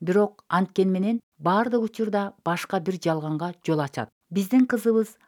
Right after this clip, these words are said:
Али бөйтөйгөн кыз кезинде өзү каалаган нерселерге жетүү максатында кичинекей куулуктарды колдонууга аракеттенчү. Бирок муну кылганга болбойт экенин ал тез эле түшүндү.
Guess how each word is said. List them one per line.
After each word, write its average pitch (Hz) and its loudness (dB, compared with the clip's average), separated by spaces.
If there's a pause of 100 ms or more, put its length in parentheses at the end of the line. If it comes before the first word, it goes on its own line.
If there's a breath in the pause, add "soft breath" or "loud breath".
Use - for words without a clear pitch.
Али 214 2
бөйтөйгөн 214 2
кыз 185 -4
кезинде 180 0 (220 soft breath)
өзү 202 2
каалаган 220 0
нерселерге 190 0
жетүү 185 -2
максатында 160 -4 (180)
кичинекей 214 0
куулуктарды 190 -4 (180)
колдонууга 165 -2 (100)
аракеттенчү. 147 -6 (300)
Бирок 208 2
муну 214 4
кылганга 214 -2
болбойт 190 0
экенин 190 -2 (160 loud breath)
ал 165 -2
тез 226 0
эле 170 2
түшүндү. 120 -6